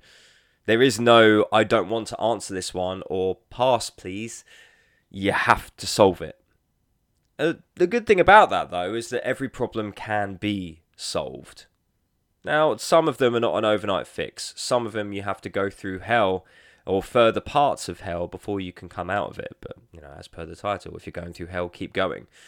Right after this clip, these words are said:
Because why in God's name would you stop in hell? It's hard, it's, it's arduous, it's scary, it's emotional, it's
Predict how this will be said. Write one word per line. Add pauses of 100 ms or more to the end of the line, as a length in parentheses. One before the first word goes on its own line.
(340)
Because
why
in
God's
name
would
you
stop
in
hell? (1400)
It's
hard,
it's,
it's
arduous,
it's
scary,
it's
emotional,
it's